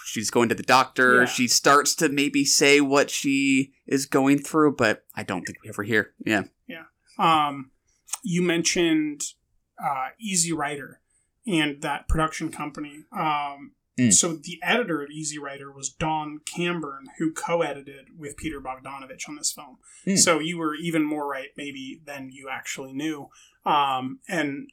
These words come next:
Speaker 2: that ends up making me wonder about those,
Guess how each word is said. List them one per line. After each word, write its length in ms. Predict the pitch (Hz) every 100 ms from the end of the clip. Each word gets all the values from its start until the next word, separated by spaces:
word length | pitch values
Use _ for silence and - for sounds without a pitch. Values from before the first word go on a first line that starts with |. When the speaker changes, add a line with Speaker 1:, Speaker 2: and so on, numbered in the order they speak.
| _ -
Speaker 2:
that 420 | 175 147 151 -
ends 220 | 190 170
up 120 | 170 170
making 380 | 160 160 151
me 100 | 147
wonder 720 | 139 143 143 143 139 135 131 _ _ _ _ _ _ _ _ _ _ _ _ _ _ _ _ _
about 440 | - 160 151 156 170
those, 440 | 156 143 - -